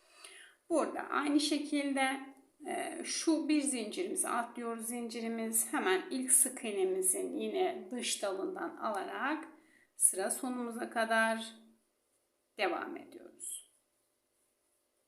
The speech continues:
Dış dallarından alarak sıra sonumuza kadar devam ediyoruz. Yine bu rengimizi de dilimlerimiz aynı olduğu için otuz sık iğnenin üzerine otuz sıra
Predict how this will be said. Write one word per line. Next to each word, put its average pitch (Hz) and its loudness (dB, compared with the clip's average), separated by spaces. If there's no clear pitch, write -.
Dış - -4
dallarından - -10
alarak - -2
sıra 196 0
sonumuza - -8
kadar - -2
devam - 0
ediyoruz. - -4
Yine 247 2
bu 285 2
rengimizi 277 4
de - -2
dilimlerimiz 240 2
aynı 262 -2
olduğu 269 -2
için 269 -2
otuz 285 -2
sık 240 -2
iğnenin 294 0
üzerine 220 0
otuz 262 -2
sıra - 0